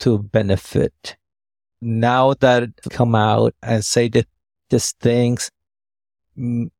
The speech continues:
I've had other cousins of mine coming up, and because they're worried about their s-, sons and daughters, they're worried about, uh, their cousins, and they worried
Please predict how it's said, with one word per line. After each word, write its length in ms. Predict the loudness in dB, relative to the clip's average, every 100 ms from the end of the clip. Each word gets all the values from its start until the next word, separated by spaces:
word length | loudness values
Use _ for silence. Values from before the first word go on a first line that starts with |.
| _ _ _
I've 120 | -4
had 320 | 0 0 -2 -8 _
other 240 | 0 2 0 -2
cousins 600 | -2 -2 -2 -2 -2 0
of 120 | 0 2
mine 520 | 0 2 -2 -4 -6 -4
coming 320 | 0 0 2
up, 200 | 0 0
and 400 | 0 0 -2 -4 -4
because 340 | -2 -2 0
they're 200 | 2 2
worried 380 | 2 0 0 -2
about 380 | -4 -2 -4 0
their 460 | 0 2 2 0 -2
s-, 300 | -4 -10 -14 _ _ _ -4
sons 400 | 0 0 0 0
and 160 | 0
daughters, 500 | 2 2 2 0 0
they're 160 | -2 -2
worried 380 | 0 0 0 -2
about, 600 | 0 2 2 2 0 0
uh, 280 | 2 4 2
their 720 | 2 2 2 2 0 0 -4 -8 _
cousins, 680 | 0 0 2 0 0 -6 -10 -14 _ _ _
and 720 | -4 0 0 0 -2 -6 -10 -16 _ _
they 540 | -6 -2 -2 0 0
worried 460 | 2 4 4 0 -6